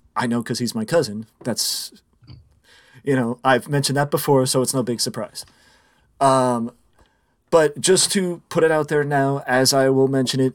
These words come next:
in upcoming streams, that the next, that hopefully the next stream,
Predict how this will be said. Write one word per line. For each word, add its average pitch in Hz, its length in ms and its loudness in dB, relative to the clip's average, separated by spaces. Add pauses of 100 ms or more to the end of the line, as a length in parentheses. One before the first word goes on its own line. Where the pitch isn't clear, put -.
in 135 440 0
upcoming 139 420 -2
streams, 139 680 -2
that 139 360 2 (800)
the 147 500 4
next, 160 440 0 (360)
that 143 180 4
hopefully 147 560 0
the 139 100 2
next 147 200 -2
stream, 143 400 -4